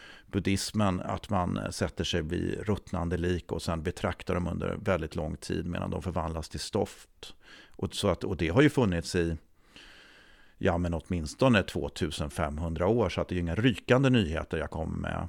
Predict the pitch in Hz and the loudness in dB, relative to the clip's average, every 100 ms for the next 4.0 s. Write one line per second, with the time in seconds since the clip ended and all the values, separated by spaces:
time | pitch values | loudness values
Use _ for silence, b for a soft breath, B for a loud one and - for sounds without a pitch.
0 | - - 92 85 120 101 98 95 98 113 | -6 0 2 4 6 6 4 2 0 0
1 | 110 117 107 90 90 85 82 - - b | 0 0 0 0 0 2 0 -2 -8 b
2 | b - 87 - 85 98 82 78 - 95 | b -6 -4 -2 -2 -2 -2 -4 -2 -2
3 | - 110 131 - 80 80 - - - | 0 2 2 2 -2 -4 -4 -6 -6